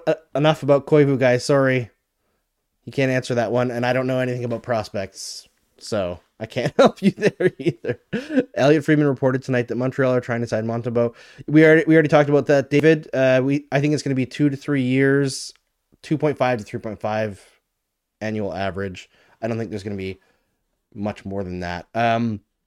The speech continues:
let's see what else we got here for questions, and then we'll probably close it out. Let's see. Uh, it's a bit early and teams haven't been announced from Bucklewind, uh, but are there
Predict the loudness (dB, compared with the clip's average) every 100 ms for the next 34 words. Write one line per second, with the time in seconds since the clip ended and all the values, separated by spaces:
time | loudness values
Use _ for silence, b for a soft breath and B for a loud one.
0 | _ _ _ _ _ _ _ -18 -16 -12
1 | -8 -6 -6 -8 -8 -12 -8 -6 -6 -8
2 | -10 -12 -12 0 0 0 -4 -4 -4 -4
3 | -4 -4 -4 -4 -4 -6 -8 -6 -6 -8
4 | -6 0 2 2 -4 _ _ _ _ _
5 | _ _ _ _ _ _ _ _ _ _
6 | _ _ -14 -10 -10 -10 -10 -10 -8 -6
7 | 0 0 2 2 4 2 0 0 -2 -2
8 | -4 -2 0 0 0 0 -2 -4 -8 -10
9 | -6 -4 -4 -4 -4 -4 -4 -4 b b
10 | b b _ 2 2 0 -6 -20 -20 _
11 | _ -4 0 0 0 0